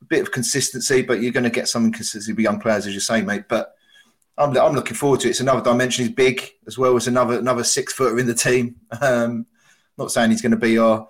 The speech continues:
set-piece pivot where he's gonna be heading everything away, but, you know, height is,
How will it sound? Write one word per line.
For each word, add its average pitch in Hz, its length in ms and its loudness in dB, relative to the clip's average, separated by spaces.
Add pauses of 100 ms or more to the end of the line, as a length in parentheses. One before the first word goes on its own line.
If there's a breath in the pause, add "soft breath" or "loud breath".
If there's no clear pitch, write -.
(200 soft breath)
set-piece - 640 -2
pivot 120 400 -2
where 120 200 2
he's 117 160 2
gonna 120 180 0
be 113 100 2
heading 120 240 2
everything 117 320 -4
away, 120 360 2
but, 120 460 -2
you 110 80 -8
know, 101 160 -6
height 110 320 -2
is, - 300 -10